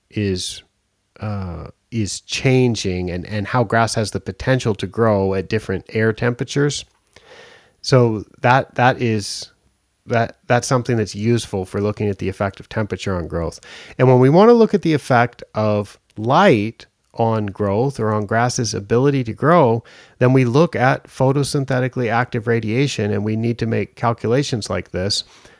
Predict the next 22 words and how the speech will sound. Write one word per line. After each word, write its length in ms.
um, 360
that 240
are 140
maybe 420
not, 420
not 300
on 160
the 100
tip 440
of 520
everybody's, 880
uh, 340
fingers 600
or 280
on, 300
on 160
the 100
tip 200
of 120
your 120
tongue 540
or 380